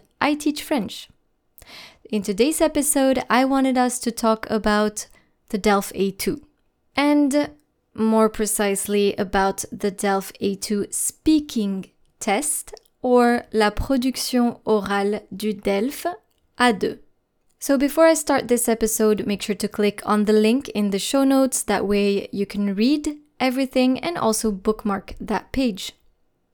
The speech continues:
So the delf A two speaking test is the only test that you will be taking individually during the delf exam. What does this mean?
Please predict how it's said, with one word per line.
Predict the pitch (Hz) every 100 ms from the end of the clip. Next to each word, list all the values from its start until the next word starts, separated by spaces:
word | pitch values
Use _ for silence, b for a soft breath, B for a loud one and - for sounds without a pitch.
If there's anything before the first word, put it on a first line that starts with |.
| _ _ B B B B B
So | - 254
the | 254
delf | 240 349 381 -
A | 254
two | - 233
speaking | - - 214 202 202
test | 214 202 - - 311
is | 202 208 196 - -
the | 208 208
only | 247 311
test | 302 277 233 233 - -
that | 196 208 202 -
you | 196
will | 208
be | 208
taking | 220 269 240 240 226 233 - _ _ _ -
individually | 285 302 247 220 196 190 - - 156 - - _ -
during | 202 196 196
the | 190
delf | 196 190 - -
exam. | 247 220 - - - - B B B B B B -
What | 226 269
does | 262 220
this | 214 208
mean? | 170 -